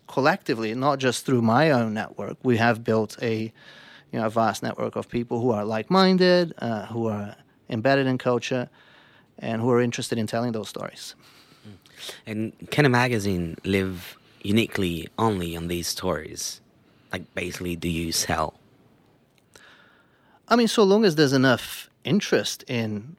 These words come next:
Speaker 1: that, and, and I would argue, because we're focusing on things that tend to be either undocumented and underdocumented, these are things that have the potential to, to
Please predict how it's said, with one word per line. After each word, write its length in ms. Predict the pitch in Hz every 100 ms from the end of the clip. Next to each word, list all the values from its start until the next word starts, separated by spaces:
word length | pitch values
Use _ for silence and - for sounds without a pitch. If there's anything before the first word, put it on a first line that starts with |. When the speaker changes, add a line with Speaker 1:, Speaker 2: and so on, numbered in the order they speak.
| -
Speaker 1:
that, 440 | 110 101 127 180 -
and, 280 | 120 120 117
and 160 | 139 139
I 140 | 151
would 180 | 147 135
argue, 600 | 143 143 123 113 190 180 - - - - _ _ - 156 131
because 420 | 139 - 151 143
we're 160 | 175 180
focusing 600 | - 151 139 139 139 123
on 160 | 117
things 480 | 107 131 120 120 110
that 380 | 120 113 107 - -
tend 380 | - - 127 127
to 100 | 135
be 360 | 120 113 104 - _ _ _ _ _ _ _ _ -
either 280 | 120 120 117
undocumented 920 | 120 127 123 107 113 110 107 104 - -
and 220 | 117 107
underdocumented, 920 | 139 170 160 110 - 107 92 - 101 -
these 260 | 135 139 135
are 60 | 123
things 440 | - 120 117 117
that 340 | 127 113 - _ _ _ _ _ _ _ _ _
have 260 | - 113 110
the 80 |
potential 540 | 104 110 113 110 - 110
to, 260 | - 110
to 280 | 107 - 117